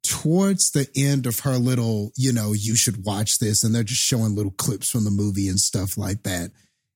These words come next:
And she said that the actress, Halle Bailey, who plays Ariel,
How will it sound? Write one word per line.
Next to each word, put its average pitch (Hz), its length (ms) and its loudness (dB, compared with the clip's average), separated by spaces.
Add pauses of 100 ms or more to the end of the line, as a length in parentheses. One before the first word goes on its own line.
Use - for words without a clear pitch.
(120)
And 139 220 2
she 139 260 2
said 196 600 2
that 131 300 0
the 113 180 0 (120)
actress, 120 1040 0 (320)
Halle 143 480 2
Bailey, 113 600 0
who 101 260 -4
plays 123 840 0
Ariel, 113 680 0